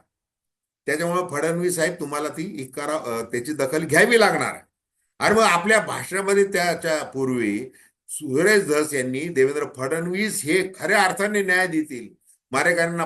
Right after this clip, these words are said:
फाशी देतील, अशा, असं त्यांचं कौतुक केलं, त्यांच्याकडून अपेक्षा व्यक्त केली आणि ते त्यामुळे बाहुबली आहेत, असा उल्लेख त्यांनी तो आवर्जून केला.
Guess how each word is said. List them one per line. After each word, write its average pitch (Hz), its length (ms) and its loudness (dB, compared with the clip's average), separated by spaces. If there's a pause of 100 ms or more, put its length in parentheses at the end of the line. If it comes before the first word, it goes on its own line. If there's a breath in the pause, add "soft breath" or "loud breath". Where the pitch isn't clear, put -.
(140)
फाशी 139 280 -4
देतील, 143 760 -4 (160)
अशा, 120 680 0
असं 135 160 -6
त्यांचं 139 300 -4
कौतुक 202 580 2
केलं, 135 200 0
त्यांच्याकडून 123 440 -4
अपेक्षा 180 460 -2
व्यक्त 147 320 -2
केली 107 440 -4 (240 loud breath)
आणि 139 200 -2
ते 156 220 0
त्यामुळे 185 460 2
बाहुबली 208 680 4
आहेत, 151 260 4 (140)
असा 131 180 -8
उल्लेख 160 360 -2
त्यांनी 135 340 -10
तो 139 120 -12
आवर्जून 113 540 -6
केला. 104 280 -16